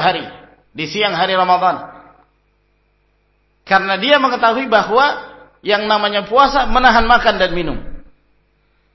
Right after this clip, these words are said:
Batal nggak puasanya?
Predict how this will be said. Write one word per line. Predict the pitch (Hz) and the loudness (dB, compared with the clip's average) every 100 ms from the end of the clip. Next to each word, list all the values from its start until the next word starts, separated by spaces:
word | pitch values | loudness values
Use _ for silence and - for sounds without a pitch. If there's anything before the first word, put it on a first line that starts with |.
| _ _ _ _ _ _ _ _ _ _ _ _ _ _ 135 | _ _ _ _ _ _ _ _ _ _ _ _ _ _ -6
Batal | - 233 | 0 0
nggak | 190 139 | 0 -4
puasanya? | 147 127 117 | -4 -6 -8